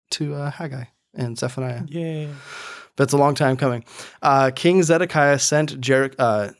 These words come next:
Speaker 1: Jeucal, the son of Shemaliah, and the son of Zephaniah the priest, the son of Messiah, to Jeremiah the prophet, saying, "Please pray for us to the Lord our God."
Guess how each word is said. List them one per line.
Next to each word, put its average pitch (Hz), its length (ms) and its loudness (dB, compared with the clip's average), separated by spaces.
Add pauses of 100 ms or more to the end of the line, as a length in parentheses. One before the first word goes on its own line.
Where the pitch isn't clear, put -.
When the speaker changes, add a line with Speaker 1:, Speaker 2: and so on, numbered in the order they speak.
(160)
Speaker 1:
Jeucal, 160 600 4
the 131 80 -4
son 131 220 2
of 123 80 0
Shemaliah, 139 640 4
and 120 120 -4
the 113 40 -2
son 123 160 0
of 113 120 -4
Zephaniah 123 400 2
the - 80 -4
priest, - 420 -4
the 117 80 -8
son 110 180 -4
of 104 60 -4
Messiah, 127 540 2 (240)
to 139 180 2
Jeremiah 117 560 2
the 110 140 -10
prophet, 101 400 -2
saying, 107 260 -2
"Please 165 300 4
pray 165 240 2
for 139 200 0
us 98 340 0
to - 100 -10
the 113 100 -2
Lord 120 280 4
our 120 120 2
God." 98 380 0